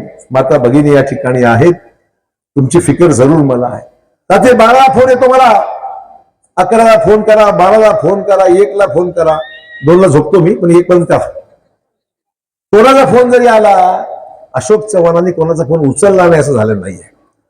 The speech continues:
कोई हॉस्पिटल में तकलीफ है, किसी को दवाखाने में जाना है, किसी को पुलिस स्टेशन की अड़चन है, किसी को क्या है, रात्री बाराला फोन जरी आला तर अशोक चव्हाण झोपलेला नसतो.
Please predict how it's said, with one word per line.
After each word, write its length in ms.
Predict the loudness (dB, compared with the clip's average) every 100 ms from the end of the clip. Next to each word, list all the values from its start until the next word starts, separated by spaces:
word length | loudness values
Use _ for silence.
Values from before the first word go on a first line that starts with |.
| _
कोई 80 | -2 0
हॉस्पिटल 400 | 0 0 0 2
में 140 | 2
तकलीफ 360 | 0 0 0 0
है, 160 | 0 -2 -6 -10 -12 -10 -4
किसी 160 | -2
को 80 | 2
दवाखाने 480 | 4 4 2 0 0
में 120 | 0
जाना 260 | 2 0 0
है, 300 | 0 0 -2 -8 -14 -20 _ _
किसी 160 | -4 -2
को 60 |
पुलिस 280 | 2 2 2
स्टेशन 280 | 0 0 0
की 100 | 2
अड़चन 360 | 2 2 0
है, 200 | 0 -2 -6 -16 _ _ -10
किसी 180 | -4 0
को 100 | 0
क्या 240 | 2 4
है, 500 | 4 4 2 0 -6 -12 -14 -18 -20 _ _ _ -10
रात्री 220 | -6 -4
बाराला 460 | -2 0 2 2 2
फोन 280 | 2 0 2
जरी 180 | 2
आला 400 | 2 2 2 0
तर 160 | -2 -4
अशोक 220 | -6 -8
चव्हाण 400 | -8 -6 -4 -6
झोपलेला 400 | -6 -4 -2 -2
नसतो. 640 | -2 -6 -4 0 2 0